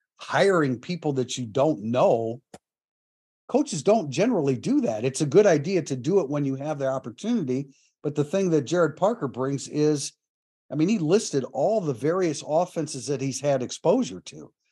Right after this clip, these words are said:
So that's all part of the, the going outside of the house, um, you know, to get, to get other ideas. So anyway, I thought he did a good job today. I understand where Marcus Freeman is coming from here.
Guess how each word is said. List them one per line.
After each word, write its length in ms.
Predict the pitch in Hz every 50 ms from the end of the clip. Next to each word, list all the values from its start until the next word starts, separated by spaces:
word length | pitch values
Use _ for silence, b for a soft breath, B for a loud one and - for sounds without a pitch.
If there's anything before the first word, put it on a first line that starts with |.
| _ _ _
So 160 | - - 131
that's 220 | 139 165 180 175 -
all 160 | 220 175 143
part 400 | - - - - 196 240 240 -
of 240 | 156 139 131 120 117
the, 280 | 123 127 123 123 117 - -
the 380 | 151 123 131 123 117 110 107 - _ _ _ _ _ _ _ - 131
going 360 | 117 143 156 156 156 143 135
outside 600 | 131 131 131 123 - - - 143 135 131 127 120
of 80 | 117
the 100 | 110 110
house, 600 | 101 - 139 135 131 123 117 110 - - - - - _ _ _ _ - - _ _ _ _ _ _ _ _ -
um, 560 | 120 123 120 117 117 113 113 110 107 107 - -
you 160 | - 139 135
know, 120 | 123 120 113
to 140 | - -
get, 280 | 123 120 113 127 - -
to 100 | - 139
get 220 | 127 131 143 131
other 280 | 127 135 131 123 123 117
ideas. 520 | 117 113 110 104 120 117 107 98 104 -
So 400 | - - 151 135 135 127 127 - _ _ _ _ _ -
anyway, 320 | 196 170 143 131 135 143 -
I 80 | 175
thought 220 | 175 - 233 220 202
he 80 | 202
did 160 | 180 180 175 156
a 40 |
good 180 | 151 151 170 156
job 240 | 131 151 143 139 131
today. 320 | 139 135 139 139 139 139
I 180 | 120 127 139 160
understand 480 | 185 185 170 156 - - 175 165 156
where 100 | 156 151
Marcus 340 | 147 151 147 143 147 139 127
Freeman 280 | - - 147 143 139 135
is 100 | 123 131
coming 280 | - - 139 139 139
from 240 | - - 135 127 127
here. 320 | 127 127 131 131 127 127